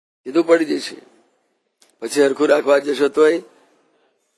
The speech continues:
નહીં રહે, લબડી જ પડશે. યત સંગમ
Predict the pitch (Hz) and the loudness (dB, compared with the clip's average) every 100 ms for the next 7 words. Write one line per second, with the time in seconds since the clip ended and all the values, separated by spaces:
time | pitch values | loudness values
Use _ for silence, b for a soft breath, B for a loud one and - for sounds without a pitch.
0 | _ _ 131 165 180 160 127 113 - - | _ _ -2 2 2 0 -4 -8 -20 -20
1 | _ _ - 127 131 170 175 180 165 - | _ _ -8 -2 2 2 2 -2 -6 -10
2 | - _ _ _ _ _ _ _ _ _ | -18 _ _ _ _ _ _ _ _ _
3 | _ _ _ _ _ _ _ _ _ _ | _ _ _ _ _ _ _ _ _ _
4 | - 131 131 - 117 117 - | -4 -4 -4 -8 -8 -10 -16